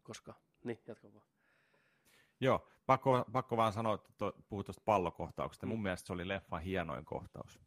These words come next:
Speaker 1: Joo.
Speaker 2: Se oli erittäin hieno ja hyvin tehty.
Speaker 1: Kyllä, siinä on hienosti tuotu tunnelma. Siinä oikeasti oli
Speaker 2: Huomasin
Speaker 1: vähän jännitystä mukana.
Speaker 2: Joo, toi, ää,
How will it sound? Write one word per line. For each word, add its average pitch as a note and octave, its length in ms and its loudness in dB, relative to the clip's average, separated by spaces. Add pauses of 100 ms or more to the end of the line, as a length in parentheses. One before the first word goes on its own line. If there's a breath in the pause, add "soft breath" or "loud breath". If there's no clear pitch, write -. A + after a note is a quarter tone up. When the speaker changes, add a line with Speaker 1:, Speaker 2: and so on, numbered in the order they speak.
(140)
Speaker 1:
Joo. A#2+ 220 2 (640)
Speaker 2:
Se - 140 -6
oli F#2 140 0 (160)
erittäin F2 520 -2
hieno D2 300 -4
ja C2+ 80 -6
hyvin C2 260 -12
tehty. - 320 -14 (140)
Speaker 1:
Kyllä, A#2 300 0 (100)
siinä - 240 -12
on G#2+ 60 -8
hienosti A#2+ 360 -6
tuotu - 200 -14
tunnelma. - 480 -10 (580)
Siinä D3 220 -2
oikeasti A#2 260 -2
oli C3 80 4
Speaker 2:
Huomasin C3+ 200 4
Speaker 1:
vähän D#3 60 2
jännitystä A2+ 500 -2 (400)
mukana. - 300 -12 (120)
Speaker 2:
Joo, A2+ 300 0 (300 soft breath)
toi, A2+ 420 -2 (380)
ää, G2 500 0